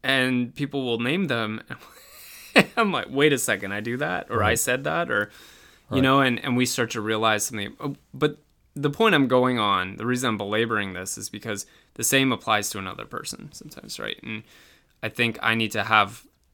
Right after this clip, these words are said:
Speaker 1: um, we all need to have patience with other people to recognize maybe they don't even know they're doing something. Maybe they don't even know they're saying something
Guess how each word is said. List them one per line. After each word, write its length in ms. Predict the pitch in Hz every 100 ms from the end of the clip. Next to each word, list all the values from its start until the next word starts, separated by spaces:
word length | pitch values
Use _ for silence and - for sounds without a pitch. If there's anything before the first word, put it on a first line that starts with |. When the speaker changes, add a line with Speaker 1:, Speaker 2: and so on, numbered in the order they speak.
| -
Speaker 1:
um, 240 | 98 92
we 80 | 98
all 140 | 110 127
need 200 | 131 98
to 80 | 82
have 180 | 82
patience 800 | - 107 98 - 95 - - - -
with 180 | 95 92
other 220 | 110 98
people 340 | - 113 98
to 140 | 98 113
recognize 560 | 101 - 98 95 92
maybe 280 | 107 117 165
they 140 | 175 135
don't 180 | 120 113
even 280 | 98 90
know 240 | 90 90 95
they're 140 | 92
doing 260 | - - -
something. 440 | - - - - -
Maybe 180 | 120
they 60 | 139
don't 160 | 170 151
even 300 | 123 107 101
know 240 | 101 104
they're 160 | 101 95
saying 340 | - 95 104
something 540 | - 110 98 52 -